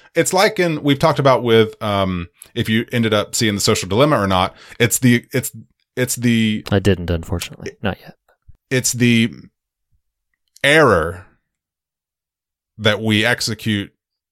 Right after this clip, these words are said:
Speaker 1: routinely in thinking that we can stand, we individually can stand against the algorithms and the thousands of computer programmers who develop algorithms to work against our will. So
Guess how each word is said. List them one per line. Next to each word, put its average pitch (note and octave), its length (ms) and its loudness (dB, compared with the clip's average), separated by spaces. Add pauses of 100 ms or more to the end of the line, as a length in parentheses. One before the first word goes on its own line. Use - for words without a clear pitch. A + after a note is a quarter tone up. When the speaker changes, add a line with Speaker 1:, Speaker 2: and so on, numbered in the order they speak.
(140)
Speaker 1:
routinely A2+ 680 0
in G#2+ 200 -4
thinking A2+ 400 -2
that F#2 160 -4
we A#2 260 0
can A2 180 -2
stand, F2 680 -2 (100)
we A#2+ 260 2
individually F#2+ 560 0
can F#2+ 140 -4
stand F#2+ 360 -2
against E2+ 500 -6 (320)
the G2+ 140 0
algorithms F#2 800 0
and E2+ 160 -4
the E2+ 360 -2 (220)
thousands F#2 540 0
of E2+ 200 -6
computer F#2+ 320 -6
programmers E2+ 600 -4
who F#2+ 60 -6
develop F#2 320 0
algorithms E2 680 -2
to E2+ 300 -4
work F#2+ 280 0
against F#2 640 -6
our D#2+ 220 -6
will. D#2+ 460 -6 (580)
So E2 340 0